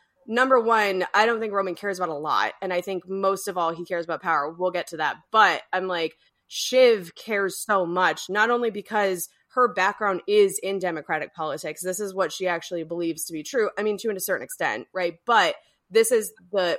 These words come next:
what she's followed. But not only that, I'm like, when you are thinking, like, when you're childbearing or when you're of a childbearing age and you know you wanna bring kids in this world, like,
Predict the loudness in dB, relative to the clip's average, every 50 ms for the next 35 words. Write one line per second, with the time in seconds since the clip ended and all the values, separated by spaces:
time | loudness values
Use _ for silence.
0 | -2 -4 -4 -4 -4 -6 -10 -10 -10 -4 0 0 2 2 2 0 -2 -4 _ _
1 | _ _ _ -2 4 4 4 4 4 0 0 2 6 6 6 6 4 2 -2 -4
2 | -4 -6 -2 0 0 0 0 -2 -6 -8 -10 -8 -6 -6 -4 -4 0 0 -2 -2
3 | -2 _ _ _ _ _ 4 4 4 4 -2 _ -2 -2 -2 -6 -4 -2 -2 -2
4 | 2 2 2 2 2 0 -4 -4 -6 -8 -6 0 2 2 4 4 4 2 0 -2
5 | -4 -2 -2 0 -2 0 0 0 0 2 2 2 2 2 0 0 0 0 0 0
6 | -2 -4 -2 -2 0 0 0 0 0 0 0 0 0 -2 -2 -2 -2 -2 -4 -4
7 | -4 -2 -2 -2 -2 -4 -2 0 -2 -2 -2 -2 -2 -2 -2 -2 -2 -2 -4 -2
8 | -2 -4 -4 -2 -4 -4 -4 -4 -2 0 0 0 0 0 -2 -2 -2 -4